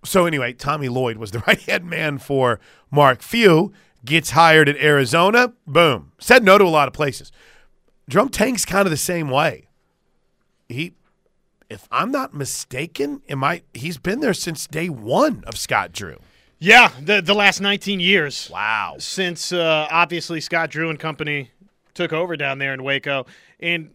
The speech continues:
Speaker 2: w-, what I've heard about Tang is that what Kansas State is, what they like is that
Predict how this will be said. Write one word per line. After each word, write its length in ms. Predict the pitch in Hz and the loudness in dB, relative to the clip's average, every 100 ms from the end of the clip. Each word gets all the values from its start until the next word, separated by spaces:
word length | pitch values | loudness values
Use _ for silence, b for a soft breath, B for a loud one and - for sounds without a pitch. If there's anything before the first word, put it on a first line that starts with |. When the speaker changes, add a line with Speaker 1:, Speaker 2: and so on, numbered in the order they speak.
| _ _ _ _ _ _ _ _ | _ _ _ _ _ _ _ _
Speaker 2:
w-, 200 | 185 170 | -18 -18
what 240 | - 170 185 | -6 0 6
I've 220 | 240 190 | 6 4
heard 200 | 208 175 | 0 2
about 240 | 160 143 | 0 -2
Tang 240 | 160 156 143 | -2 -4 -4
is 160 | 131 | -6
that 320 | 139 135 127 - - - - - - _ _ _ _ _ | -2 -2 -2 -6 -18 -18 -20 -20 -20 _ _ _ _ _
what 240 | - 151 - | -12 -10 -4
Kansas 340 | 214 175 147 | -2 -2 -4
State 320 | - 175 143 | -4 -2 -4
is, 320 | 165 143 123 - _ _ _ _ _ _ _ | -8 -14 -14 -20 _ _ _ _ _ _ _
what 140 | 175 | -10
they 80 | 160 | -8
like 520 | 147 254 233 151 - _ | 2 4 6 4 -2 _
is 240 | 180 160 127 | -10 -10 -2
that 300 | 160 147 | 0 0